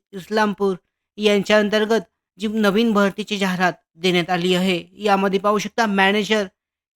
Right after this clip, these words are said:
कॅशियर, क्लार्क, शिपाई आणि पिग्मी एजंट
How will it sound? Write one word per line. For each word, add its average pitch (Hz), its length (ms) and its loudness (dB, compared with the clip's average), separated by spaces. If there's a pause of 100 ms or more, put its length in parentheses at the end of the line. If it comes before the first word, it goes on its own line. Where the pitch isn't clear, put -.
कॅशियर, 208 520 2 (440)
क्लार्क, 208 400 2 (480)
शिपाई 220 500 -2 (100)
आणि 208 160 -4 (120)
पिग्मी 226 340 -2
एजंट 202 380 0